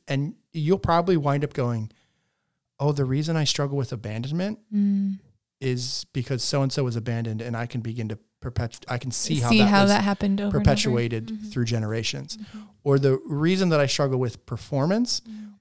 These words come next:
Speaker 1: or performance identity stuff, you know, like, "I am what I create, I
Speaker 2: Yeah.
Speaker 1: am what I do," is because generations past,
Speaker 2: Mm-hmm.
Speaker 1: that was, that was the mantra,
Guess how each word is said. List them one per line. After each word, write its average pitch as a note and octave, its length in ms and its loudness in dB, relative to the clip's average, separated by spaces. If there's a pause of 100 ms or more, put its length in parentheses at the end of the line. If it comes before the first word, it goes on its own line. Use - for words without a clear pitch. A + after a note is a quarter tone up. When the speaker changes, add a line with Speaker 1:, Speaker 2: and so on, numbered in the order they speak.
Speaker 1:
or A#2+ 100 -4
performance D3 460 0
identity B2+ 440 0
stuff, F#3 400 0
you D3+ 120 0
know, C3+ 120 0
like, A#2 300 -4
"I A#2+ 120 -2
am C3 260 2
what A#2+ 160 0
I A#2 100 0
create, A#2+ 400 -2
I A2+ 80 0
Speaker 2:
Yeah. A2+ 120 2
Speaker 1:
am A#2+ 100 2
what A#2 140 0
I G#2+ 120 -2
do," B2+ 360 0 (600)
is B2+ 220 -2
because A#2+ 600 -4 (140)
generations A#2+ 580 0
past, C3+ 600 0
Speaker 2:
Mm-hmm. - 60 -16 (600)
Speaker 1:
that B2 220 -2
was, A#2 420 -2
that A#2 160 -6
was C3 140 -6
the A#2+ 80 -6
mantra, A2 480 -8